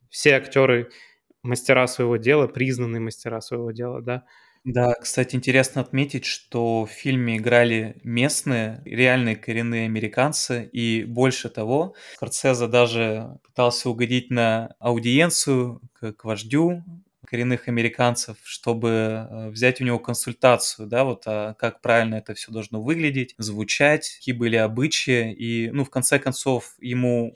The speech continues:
Speaker 2: удалось добиться этой ау-, аудиенции, что благоприятно сказалось на историчности и достоверности, э, показанного на экране.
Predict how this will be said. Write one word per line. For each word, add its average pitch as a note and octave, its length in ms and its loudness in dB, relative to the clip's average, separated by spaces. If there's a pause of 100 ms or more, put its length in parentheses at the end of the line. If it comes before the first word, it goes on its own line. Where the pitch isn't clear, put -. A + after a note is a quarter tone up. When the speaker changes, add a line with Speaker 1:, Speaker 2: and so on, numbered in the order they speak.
Speaker 2:
удалось C3+ 420 -2
добиться C3 440 -2
этой A#2 180 -4
ау-, A2+ 160 -6 (140)
аудиенции, B2 600 -4
что C3+ 600 0
благоприятно B2 640 0
сказалось A#2+ 720 0
на A#2+ 680 2
историчности - 960 -6
и - 20 -6
достоверности, A#2+ 840 0 (240)
э, - 40 -20 (220)
показанного A2 520 0
на G#2+ 160 -6
экране. G#2 380 -4